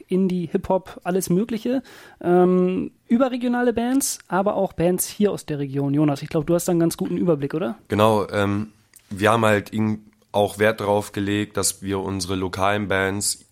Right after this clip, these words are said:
Speaker 2: auf jeden Fall mit einbinden müssen, sei es jetzt Against Randy, die bei jedem Kleinstadtfest schon dabei sa-, dabei waren,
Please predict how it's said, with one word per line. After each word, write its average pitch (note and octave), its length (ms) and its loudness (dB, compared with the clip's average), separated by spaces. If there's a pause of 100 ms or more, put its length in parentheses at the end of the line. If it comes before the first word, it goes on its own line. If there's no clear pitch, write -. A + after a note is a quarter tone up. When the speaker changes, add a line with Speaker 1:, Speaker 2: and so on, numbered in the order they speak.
(340)
Speaker 2:
auf G2 200 -6
jeden A#2 180 0
Fall G#2 180 -2
mit G2 220 -4
einbinden G#2 420 2
müssen, F#2+ 320 -4
sei F2+ 160 0
es F#2 120 0
jetzt G2 160 -6
Against F#2 320 -4
Randy, F#2+ 280 -2
die F2+ 300 -6 (240)
bei - 80 -6
jedem G2+ 300 0
Kleinstadtfest G#2 760 -2
schon G2 160 -4
dabei F#2 500 2
sa-, F2+ 360 -4 (420)
dabei F#2 380 0
waren, F#2 300 2